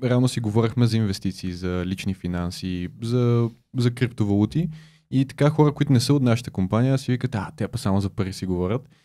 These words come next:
Което ми направи така интересно впечатление, защото при нас това е нещо като нормата, нали? От време на време стигаме в някакъв супер дълбок разговор, който продължава няколко часа на тази тема, докато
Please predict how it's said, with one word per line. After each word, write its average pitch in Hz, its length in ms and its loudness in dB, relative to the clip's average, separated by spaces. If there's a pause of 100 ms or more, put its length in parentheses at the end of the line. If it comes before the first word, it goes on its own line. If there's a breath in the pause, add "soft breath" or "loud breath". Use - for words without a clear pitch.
(120)
Което 151 180 4
ми 160 80 4
направи 135 300 4
така 135 240 2
интересно 123 420 2
впечатление, 120 500 0
защото 127 280 -2
при 110 120 0
нас 120 200 2
това 120 140 2
е 110 40 2
нещо 117 260 0
като - 220 -6
нормата, 90 480 2
нали? 82 400 -4 (440)
От 113 140 2
време 113 200 2
на 107 120 2
време 104 300 2
стигаме 104 420 0
в 95 80 -6
някакъв 98 360 -2
супер 101 260 -4
дълбок 92 480 -2
разговор, 92 360 -4
който 95 220 0
продължава 90 420 -2
няколко 90 280 -4
часа 90 280 -4
на 85 60 -4
тази 80 260 -4
тема, 127 240 2 (440 loud breath)
докато 120 640 4